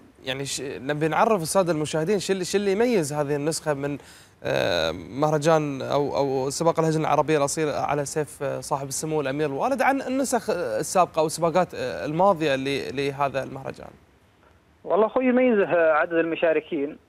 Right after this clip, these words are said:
Speaker 2: بكثرة ورفع، آه، الجوائز، آه، المليونية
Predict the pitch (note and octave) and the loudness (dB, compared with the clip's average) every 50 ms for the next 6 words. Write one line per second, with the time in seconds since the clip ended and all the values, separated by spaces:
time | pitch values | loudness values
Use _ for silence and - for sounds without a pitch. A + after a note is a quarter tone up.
0 | _ _ - - - C#3+ - - D3+ E3 D#3+ - - _ _ _ _ _ _ _ | _ _ -4 0 0 2 2 2 0 0 0 -4 -10 _ _ _ _ _ _ _
1 | _ - C3+ C3+ C#3 C#3 C#3 C3+ C#3 D#3 E3 F3 C#3+ D#3 D3+ D3 D3+ D3 C#3 C#3 | _ -2 2 4 4 4 4 4 4 2 2 0 2 2 4 4 6 6 4 4
2 | C3+ D3+ D3+ - E2 - - - D3+ D3 D#3 D#3+ D#3+ D3 C#3 C3+ D3 D#3+ E3+ - | 2 0 -2 -2 -4 -4 -6 -8 -4 0 2 4 4 4 4 2 0 -2 -6 -10
3 | - - - - _ _ _ _ _ _ _ _ _ _ _ _ _ _ - - | -20 -20 -20 -20 _ _ _ _ _ _ _ _ _ _ _ _ _ _ -10 -4
4 | D3+ C#3 C3+ C3+ D3 D3+ D3+ D3 D3+ C#3+ C3 B2+ C#3 E3 E3 | -2 -2 0 0 -2 -2 0 0 -2 -2 -4 -6 -8 -8 -8